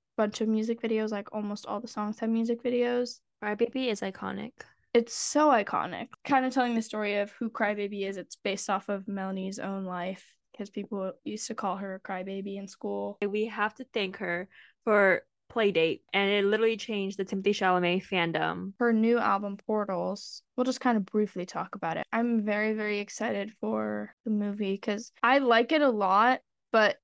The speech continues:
Speaker 1: it definitely, like, will hit harder once I see the movie.
Speaker 2: Next concept album that I think we both wanna talk about is Melodrama. I love Preacher's Daughter, like, right now. Like, that's my favorite concept album right now. Long-term, Melodrama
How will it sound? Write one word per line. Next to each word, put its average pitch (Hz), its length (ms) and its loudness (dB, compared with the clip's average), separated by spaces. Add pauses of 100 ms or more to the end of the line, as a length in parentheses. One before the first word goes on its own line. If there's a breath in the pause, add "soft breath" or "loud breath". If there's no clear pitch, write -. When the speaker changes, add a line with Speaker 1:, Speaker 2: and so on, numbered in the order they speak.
Speaker 1:
it 214 160 0
definitely, 233 420 0
like, 196 300 -2
will 196 100 2
hit 185 280 0
harder - 360 0
once 214 260 -2
I - 120 -2
see - 220 -4
the 208 80 2
movie. 208 440 2
Speaker 2:
Next 196 720 -4
concept - 500 -18
album 190 560 -12 (220)
that 196 160 -8
I 185 60 -6
think 185 240 -10
we 190 80 -4
both 202 280 -4
wanna 175 140 -8
talk - 220 -16
about 170 260 -12
is 180 160 -14
Melodrama. 185 1000 -4
I 220 140 6
love 220 340 6
Preacher's 233 260 2
Daughter, 185 280 2
like, 185 180 -2
right 175 340 0
now. 175 300 0
Like, 180 160 -2
that's 180 240 -6
my 170 340 -2
favorite 165 280 -2
concept 175 260 -6
album 165 160 -4
right 165 240 -2
now. 185 500 0
Long-term, 311 720 6
Melodrama 220 560 6